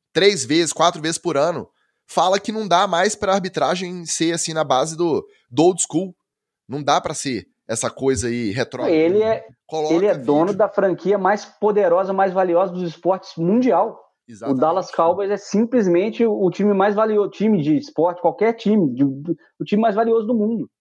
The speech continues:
Speaker 1: Exatamente. Então, se tiver vontade de mudar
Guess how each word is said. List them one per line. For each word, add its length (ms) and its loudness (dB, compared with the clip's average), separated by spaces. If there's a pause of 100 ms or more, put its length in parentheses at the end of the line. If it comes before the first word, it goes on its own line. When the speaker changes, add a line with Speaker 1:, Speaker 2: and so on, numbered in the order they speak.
Speaker 1:
Exatamente. 680 -14
Então, 220 -6
se 120 -10
tiver 220 -2
vontade 640 0
de 100 -12
mudar 440 0